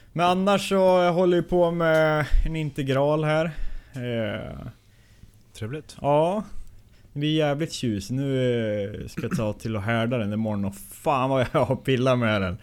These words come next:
Speaker 1: Eh, det är ju typ, ska man säga, som step-downs-integralen. Och det är jättemånga facetter, så det är ju verkligen liksom sitta med filarna och så små sandpapper och... Men det blir, det blir tjusigt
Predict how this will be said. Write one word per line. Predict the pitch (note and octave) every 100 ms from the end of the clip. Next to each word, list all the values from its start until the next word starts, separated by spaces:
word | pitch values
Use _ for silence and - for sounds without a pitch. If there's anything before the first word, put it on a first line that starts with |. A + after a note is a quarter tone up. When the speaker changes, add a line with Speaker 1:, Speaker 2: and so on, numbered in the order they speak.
| - - - -
Speaker 1:
Eh, | G#2 G2+ F#2+ F#2+ A2+ G#2 - -
det | B2+
är | A#2
ju | A#2 A2+
typ, | - A2 G2+ -
ska | - - A2+
man |
säga, | A2 A2+
som | G#2+
step-downs-integralen. | A2+ - B2+ - - A2 G2 F#2+ G2+ F#2+ - G2+ A2 G#2+ F2 - - - - - -
Och | A2
det | G2+
är |
jättemånga | G#2+ G2+ - - A2+ A2+ G2+
facetter, | G#2+ G2 C3+ C3 - F2+
så | G2+
det | F#2+
är | G2+
ju | G2+
verkligen | G#2+ G2+ G2+ A2+
liksom | F#2+ G2
sitta | A#2+ - G2
med | G2
filarna | - B2+ B2+ C#3+ D#3 D3
och | C3+
så | A2
små | - - A2+
sandpapper | G#2 A2 G#2+ - - D3+ C#3+
och... | C#3 A#2 A#2+ - - - - - - - - - - -
Men | D3 C#3
det | C3+
blir, | C3 B2+ A#2+ G#2+ G2 - -
det | -
blir | C3 A#2+
tjusigt | - A#2 A2 A#2+ -